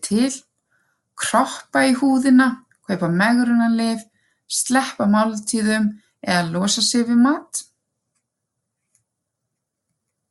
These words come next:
Númer tólf. Gerir þú reglulega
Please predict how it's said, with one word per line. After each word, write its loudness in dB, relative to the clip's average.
Númer 6
tólf. -6
Gerir -2
þú -6
reglulega -2